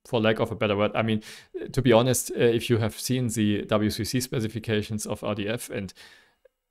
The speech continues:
even they still have many places where one could wish for more clarity or more detail. But, uh, in comparison to this, Open Cipher is more like a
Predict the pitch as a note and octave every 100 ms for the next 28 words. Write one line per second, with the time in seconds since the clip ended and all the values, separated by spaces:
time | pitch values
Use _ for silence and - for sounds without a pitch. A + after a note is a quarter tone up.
0 | _ A2+ G#2+ G2 G2 G#2+ A#2 G#2 F2+ -
1 | A#2+ A2 F#2+ G#2+ G#2+ A#2 G#2 G2+ G#2 F2+
2 | G2+ G2 G2 G#2+ - - - G2+ G2+ A2
3 | - - - F#3 A#2 G#2 - G#2 G2+ F#2+
4 | - A2 G#2+ G2+ - A#2 - G#2+ G#2 A2
5 | A#2 A2+ A2+ - - - _ _ A2+ G#2+
6 | - - - A#2+ G#2+ G2+ A#2 - - A#2
7 | A2+ G#2 A#2 A#2 A2 G#2 G2+ C3 - A#2
8 | - A2 G#2+ G#2 G#2 G#2+ G#2 - G#2+ G#2
9 | G2 F#2+ G2+ F#2